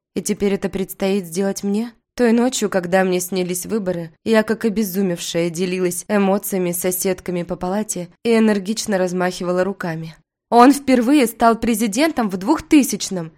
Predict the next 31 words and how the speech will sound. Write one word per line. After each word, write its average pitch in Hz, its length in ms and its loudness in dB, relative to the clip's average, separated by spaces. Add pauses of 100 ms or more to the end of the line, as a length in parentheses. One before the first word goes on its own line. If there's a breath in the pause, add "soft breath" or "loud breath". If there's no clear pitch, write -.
Я 262 240 6
тогда 254 280 4
ещё 254 280 2
жива 254 360 4
была, 202 360 -2 (100)
мне 254 260 6
было 240 240 2
девятнадцать. 233 920 0
Сейчас 320 500 2
я 277 100 2
живу 214 300 -2
в 196 100 -6
новой 285 300 2
жизни, 185 480 -6
и 226 100 0
он 247 220 4
до 262 80 2
сих - 320 -2
пор 277 200 4
на 277 140 2
посту». 214 540 -2 (260)
В - 100 -20
палату 226 460 2
вошла 175 380 -6
медсестра, 220 640 -6 (180)
воткнула 247 560 -2
мне 175 200 -4
укол, 226 440 -6 (160)
и - 120 -2
я 190 220 0
вырубилась. 160 720 -8